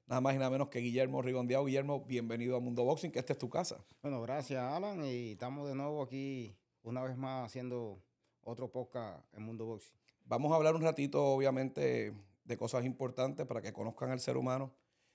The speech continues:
Speaker 1: y vamos a acabar, obviamente, hablando de los planes próximos, que ya estamos a ocho días más o menos
Speaker 2: Ocho
Speaker 1: para
Speaker 2: días.
Speaker 1: que vuelvas a, este, a combatir.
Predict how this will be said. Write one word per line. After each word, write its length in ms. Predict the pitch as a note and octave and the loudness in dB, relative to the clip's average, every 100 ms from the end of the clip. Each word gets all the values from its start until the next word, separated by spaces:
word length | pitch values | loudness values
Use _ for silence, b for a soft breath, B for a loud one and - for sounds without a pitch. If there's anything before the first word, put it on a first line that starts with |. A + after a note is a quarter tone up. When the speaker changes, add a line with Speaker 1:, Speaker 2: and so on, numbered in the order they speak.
| _ | _
Speaker 1:
y 100 | - | -4
vamos 220 | A#2 A#2+ C3 | 0 2 0
a 40 | |
acabar, 360 | B2 B2+ B2+ B2+ | 2 4 6 6
obviamente, 420 | B2 B2+ B2 - | 4 2 0 0
hablando 560 | A#2+ B2 B2+ A#2+ A#2+ - | 2 4 2 2 -2 -6
de 140 | - A#2 | -4 -2
los 140 | A2 | -2
planes 360 | - A#2+ B2+ B2+ | -2 0 0 0
próximos, 520 | B2+ C3 - B2+ A#2+ | 2 2 0 -2 -4
que 100 | G#2 | -4
ya 180 | A2 A2+ | 0 0
estamos 360 | A#2 A2+ A#2+ | 0 -2 0
a 200 | B2+ A2+ F#2 _ _ _ _ _ _ | 0 -2 -6 _ _ _ _ _ _
ocho 300 | C3+ E3+ F#3 | 6 8 8
días 320 | C3 C#3 B2 G#2+ | 6 6 4 2
más 160 | A#2 | 0
o 60 | A#2+ | 0
menos 200 | B2 A#2 | 2 2
Speaker 2:
Ocho 100 | B2 | 2
Speaker 1:
para 120 | A#2 | 2
Speaker 2:
días. 280 | A2+ A#2 A2+ | 2 0 -2
Speaker 1:
que 60 | - b b b | -8 b b b
vuelvas 380 | - B2 B2+ C3+ | 6 8 8 8
a, 100 | B2 | 8
este, 560 | B2 A#2+ - A#2+ A#2 A2+ | 6 4 2 4 4 2
a 140 | A#2+ | 2
combatir. 560 | B2 B2 A#2+ D#3+ E3 | 4 4 4 2 2